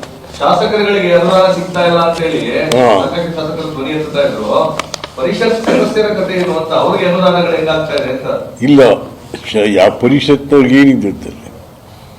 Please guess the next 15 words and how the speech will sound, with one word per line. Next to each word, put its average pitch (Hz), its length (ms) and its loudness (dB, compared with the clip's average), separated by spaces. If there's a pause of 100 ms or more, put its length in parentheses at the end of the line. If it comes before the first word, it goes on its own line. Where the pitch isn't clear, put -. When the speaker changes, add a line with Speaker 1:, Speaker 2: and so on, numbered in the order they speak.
(420)
Speaker 2:
ಐ, 107 120 0 (500)
ವಿಧಾನ 120 320 4
ಪರಿಷತ್ 139 460 2
ಸದಸ್ಯರು 123 640 2
ನೋಡ್ರಿ, 107 600 0 (1120)
ಅಲ್ಲಿ 113 380 4
ಏನಂತ 131 320 4
ಅಂತಂದ್ರೆ 123 380 2
ವಿಧಾನ 123 440 4
ಪರಿಷತ್ತು 120 480 -4 (560)
ಅದು 110 220 0 (840)
ಬುದ್ಧಿವಂತರ 120 640 4
ಇದು 110 300 2
ಅಂತ 110 220 -6
ಇತ್ತು. - 380 -10